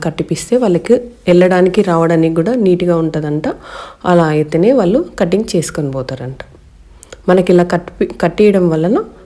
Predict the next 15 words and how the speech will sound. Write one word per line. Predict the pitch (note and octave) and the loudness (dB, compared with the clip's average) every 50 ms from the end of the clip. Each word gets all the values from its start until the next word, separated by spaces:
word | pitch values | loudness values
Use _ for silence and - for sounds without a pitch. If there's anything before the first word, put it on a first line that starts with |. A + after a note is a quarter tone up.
| - - G3 | -8 -2 0
మనకు | G3 G#3+ G#3 A#3 | 2 2 2 2
దిగుబడి | F#3 F#3+ F3+ F#3 F3 F#3+ F3 F3 | 4 4 4 4 4 2 2 0
ఎక్కువ | F3 F3 - D#3 C#3 | 0 -2 -4 -4 -4
వస్తుందంట. | C3+ - - C#3+ C3+ B2+ A#2+ B2 - - - _ _ _ - - - - - _ _ - - _ - - - - _ - - - F3 E3+ F#3+ | -4 -4 -6 -6 -6 -6 -6 -8 -12 -14 -18 _ _ _ -20 -20 -20 -20 -20 _ _ -20 -20 _ -20 -20 -20 -20 _ -20 -10 -4 0 2 4
గాలికి | F#3 G3 G#3 G#3 G3+ - G3+ F#3+ | 4 6 4 4 4 4 4 4
అటు | E3 E3 - - G#3 G3+ F#3+ | 2 2 2 2 2 4 4
ఇటు | F3+ F3 F3+ G3 F#3+ | 2 0 0 0 2
ఎటు | F3+ E3+ E3+ - G#3+ | 2 2 2 2 0
పడకుండా | G3+ - F3 D#3 D#3+ D#3+ - E3 D#3+ E3 A3+ E4+ - - | 0 2 2 0 0 0 0 -2 -2 -2 -2 -4 -4 -6
స్ట్రైట్గా | - - - G3+ F#3+ F#3+ F3 G3 G3 F#3+ E3+ | -6 -2 0 0 2 2 0 0 0 0 0
అలాగే | D#3+ D#3+ D#3+ D#3+ G3 A3 G#3 E3 | 0 0 0 2 4 4 4 4
వెళ్తూ | D3 C#3+ - - C#3+ | 2 -2 -6 -8 -8
ఉంటుంది | C#3 B2+ B2 C#3 C3 C3 | -6 -6 -4 -4 -4 -4
కదా | C3 B2+ D3 D#3+ | -4 -4 -4 -2
అది, | D#3+ G3 C#4+ G4 | 0 0 0 -2